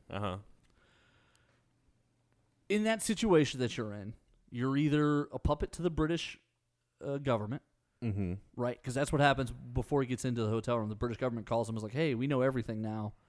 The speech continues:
Speaker 2: so you work for us, bruh."
Speaker 1: Yeah.
Speaker 2: Or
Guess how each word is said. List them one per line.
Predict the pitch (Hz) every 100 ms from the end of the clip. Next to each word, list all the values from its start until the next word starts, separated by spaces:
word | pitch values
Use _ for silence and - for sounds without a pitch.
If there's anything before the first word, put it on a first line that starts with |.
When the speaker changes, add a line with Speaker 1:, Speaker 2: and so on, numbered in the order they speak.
| _ _ _ _
Speaker 2:
so | - 117
you | 110 117
work | 120 117
for | - 107
us, | 92 -
bruh." | - 82 - _ _ _ _ _ _ 101
Speaker 1:
Yeah. | 101 87 - - - _ _ _ _ _
Speaker 2:
Or | 165 147 127 123 175